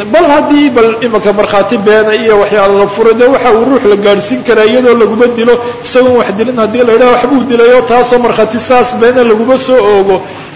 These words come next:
Laakiin kadibka rasuulka Ilaahay laga been sheeganayaa, dee inay wixii sharci buu noqon ilaa qiyaami saaca, ama ilaa intaa dee waxa weeyaan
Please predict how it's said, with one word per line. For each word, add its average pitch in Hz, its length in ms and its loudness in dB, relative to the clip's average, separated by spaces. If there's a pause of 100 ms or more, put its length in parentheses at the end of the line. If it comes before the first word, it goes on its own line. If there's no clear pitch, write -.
(220)
Laakiin 240 400 -2
kadibka 302 440 0
rasuulka 220 440 -2
Ilaahay 214 240 0
laga 214 220 0
been 208 220 2
sheeganayaa, 202 560 0
dee 196 220 0
inay 196 160 -2
wixii 208 240 0
sharci 202 380 -2
buu 185 180 0
noqon 180 360 -2 (580)
ilaa 233 220 2
qiyaami 226 400 0
saaca, 214 360 0
ama 208 180 -2
ilaa 226 240 2
intaa 220 300 0
dee 208 220 2
waxa 220 240 0
weeyaan 214 460 2